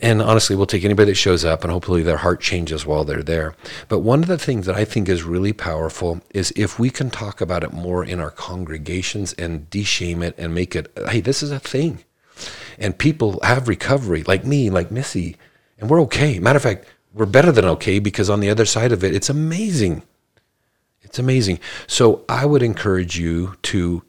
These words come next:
talk to your, your bishop, your elders quorum president, your relief society president, even your stake president, and say, "Let's have a combined Sunday priesthood relief society and have somebody like Evan or Missy or somebody come and just talk about this.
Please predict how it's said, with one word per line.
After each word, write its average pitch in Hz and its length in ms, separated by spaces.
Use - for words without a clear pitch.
talk 110 340
to 107 260
your, 80 380
your 78 400
bishop, 101 340
your 78 420
elders 90 240
quorum 90 160
president, 82 460
your - 80
relief 78 180
society 85 240
president, 80 560
even 104 200
your 95 80
stake - 260
president, 78 380
and 82 120
say, 82 300
"Let's 165 220
have 156 180
a 104 60
combined 87 520
Sunday 80 400
priesthood 104 400
relief 85 260
society 80 500
and 80 120
have 85 260
somebody 85 240
like 80 240
Evan 82 300
or 78 100
Missy 78 400
or 73 140
somebody 95 380
come 127 260
and 95 120
just - 260
talk - 220
about - 200
this. - 280